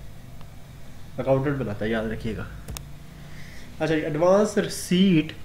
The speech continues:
at the end of the period is treated as,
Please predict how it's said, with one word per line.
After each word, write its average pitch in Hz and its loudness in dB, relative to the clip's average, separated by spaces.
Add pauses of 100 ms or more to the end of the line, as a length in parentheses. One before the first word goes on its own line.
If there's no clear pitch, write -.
(1000)
at 160 6
the 190 -2
end 175 6
of 180 6
the 180 2
period 165 4
is 156 -2
treated 147 0 (140)
as, 131 2